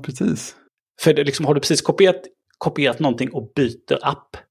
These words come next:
Speaker 2: och kommer liksom, ja, men då, då vill du ju klistra in det.
Speaker 1: Ja, så är det ju. Varje gång.
Speaker 2: Ja, varje gång. Så att, ja, det är grymt bra funktion. Eh, jätte, jättebra. Eh,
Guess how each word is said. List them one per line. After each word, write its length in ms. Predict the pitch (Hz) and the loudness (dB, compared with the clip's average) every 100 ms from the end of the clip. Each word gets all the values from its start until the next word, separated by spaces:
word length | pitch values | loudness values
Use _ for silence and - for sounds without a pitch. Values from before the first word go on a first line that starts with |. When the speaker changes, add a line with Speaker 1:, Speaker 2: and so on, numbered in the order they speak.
| _ _ _ _ | _ _ _ _
Speaker 2:
och 140 | - - | -8 -2
kommer 280 | 160 123 123 | -2 -2 -4
liksom, 200 | - 135 | -8 -2
ja, 80 | 151 | 0
men 180 | 139 139 | 0 -6
då, 140 | 139 | -4
då 120 | 135 | -2
vill 300 | 135 147 117 | 0 0 0
du 80 | 123 | -2
ju 120 | 123 | -2
klistra 320 | 123 120 - | -2 -4 -2
in 120 | 104 98 | -2 -2
det. 100 | - - - - - | -6 -8 -10 -10 -4
Speaker 1:
Ja, 240 | 120 123 120 | 0 0 -2
så 180 | - 117 | -2 0
är 100 | 113 | 2
det 60 | |
ju. 120 | 107 107 - - _ _ _ _ 117 | 0 -4 -14 -20 _ _ _ _ -2
Varje 260 | 117 101 110 | 0 2 0
gång. 160 | 110 - - _ _ - - - | -2 -4 -14 _ _ -20 -20 -6
Speaker 2:
Ja, 320 | - 151 139 131 | 2 4 6 4
varje 380 | 139 117 117 | 0 0 -2
gång. 320 | 120 123 131 - | -2 -4 -6 -8
Så 120 | - | -2
att, 100 | 127 - | -2 -2
ja, 240 | 113 143 | 0 0
det 120 | 143 | 2
är 380 | 156 139 135 139 | 4 4 2 0
grymt 400 | 139 160 156 156 | 0 0 0 -2
bra 120 | - | -6
funktion. 460 | - 120 - 120 135 - - | -4 -4 0 0 -2 -8 -12
Eh, 140 | 117 - 127 120 139 | -10 -10 -14 -10 -10
jätte, 260 | 135 - | -8 -6
jättebra. 360 | 120 - - 139 - - - - - - _ _ _ | -6 -6 -10 -10 -12 -20 -20 -20 -20 -20 _ _ _
Eh, 340 | 50 52 50 | -12 -10 -12